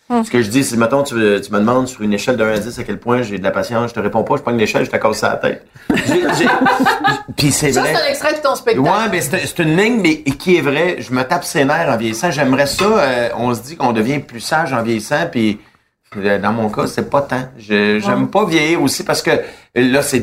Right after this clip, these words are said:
Speaker 2: là, je fais des gags, évidemment, mais ce que j'aime pas aussi, c'est de dire, quand tu vois tes enfants arriver, il y a deux semaines, tiens, je, je fais une longue phrase pour rien, mais regarde, je vais te dire. Il y a deux semaines,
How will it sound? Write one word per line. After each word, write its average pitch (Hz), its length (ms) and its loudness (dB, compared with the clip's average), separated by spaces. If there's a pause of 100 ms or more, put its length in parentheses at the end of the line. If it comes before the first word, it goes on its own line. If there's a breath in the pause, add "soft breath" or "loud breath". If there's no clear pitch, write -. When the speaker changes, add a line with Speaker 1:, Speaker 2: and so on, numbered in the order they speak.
Speaker 2:
là, 120 180 4
je 101 100 -4
fais 120 100 -2
des 110 140 0
gags, 156 220 2
évidemment, 131 400 0
mais 151 80 2
ce - 80 -4
que 156 100 2
j'aime 143 240 0
pas 190 80 0
aussi, 202 320 0
c'est 135 180 -2
de 127 120 2
dire, 165 420 0 (800 loud breath)
quand 165 140 2
tu 147 100 -8
vois 170 100 0
tes 143 200 0
enfants 127 260 2
arriver, 127 920 0 (240)
il 123 80 -2
y 147 40 4
a 151 40 4
deux 175 180 0
semaines, 104 240 -2
tiens, 110 160 0
je, 113 160 -4
je - 80 -8
fais 139 140 2
une 131 100 4
longue 139 180 2
phrase 143 260 -2
pour 113 140 -2
rien, 143 180 0
mais 123 100 0
regarde, 117 220 0
je 107 40 -8
vais 113 80 0
te 95 80 -6
dire. - 80 -4 (280 loud breath)
Il 123 40 0
y 127 40 4
a 131 40 2
deux 180 160 4
semaines, 208 480 -2